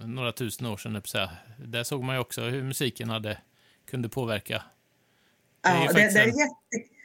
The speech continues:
Speaker 2: det är jättekul att du nämner det, för när jag har föredrag som jag har ganska ofta om det här med musikterapi och så, då visar jag precis den bilden utav David och Saul, eh, och faktiskt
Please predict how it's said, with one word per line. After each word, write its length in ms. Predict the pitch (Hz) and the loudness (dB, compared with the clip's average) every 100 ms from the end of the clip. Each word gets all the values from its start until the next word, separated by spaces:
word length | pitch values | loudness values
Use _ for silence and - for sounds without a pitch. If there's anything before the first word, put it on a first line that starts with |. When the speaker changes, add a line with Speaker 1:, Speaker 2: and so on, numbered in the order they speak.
| - - | -8 2
Speaker 2:
det 60 | |
är 100 | 226 269 | 4 4
jättekul 720 | 294 - 220 220 330 277 208 | 2 0 -4 2 4 6 6
att 120 | 190 | 6
du 60 | 208 | 8
nämner 420 | 214 277 285 254 | 10 10 8 6
det, 260 | 170 175 | 6 4
för 80 | 208 | 6
när 140 | 196 196 | 6 6
jag 100 | 208 | 4
har 300 | 254 240 233 | 6 4 4
föredrag 960 | - 240 190 190 214 311 254 185 156 - | 2 4 4 2 4 4 4 2 -2 -2
som 240 | - 175 | -2 2
jag 80 | 175 | 2
har 180 | 165 160 | 2 2
ganska 300 | 160 - 165 | 0 0 0
ofta 440 | 160 - 175 165 | 0 4 4 6
om 340 | 180 196 226 | 4 8 8
det 60 | 208 | 8
här 200 | 151 101 | 6 2
med 120 | 160 | 0
musikterapi 920 | 160 165 156 - 156 156 151 147 147 | 0 0 0 -2 0 0 2 2 2
och 120 | 147 | 2
så, 200 | 147 143 - - - - | 2 2 0 -4 -6 2
då 100 | 214 | 8
visar 420 | 208 302 247 - | 8 8 6 6
jag 240 | 311 196 - | 6 6 4
precis 420 | 214 - 330 - | 2 4 4 4
den 180 | 180 170 | 0 4
bilden 420 | 226 220 165 165 | 4 4 4 2
utav 280 | 156 165 160 | 2 2 4
David 520 | 190 160 156 160 - | 4 4 2 0 0
och 220 | 170 151 | -2 2
Saul, 460 | - 139 - 151 170 190 - - - - 185 | 4 4 2 0 -2 -4 -10 -20 -20 -2 4
eh, 300 | 170 160 - | 6 6 4
och 160 | 180 - - 202 - | 2 0 -8 -8 0
faktiskt 460 | 185 - 180 - | 0 2 0 0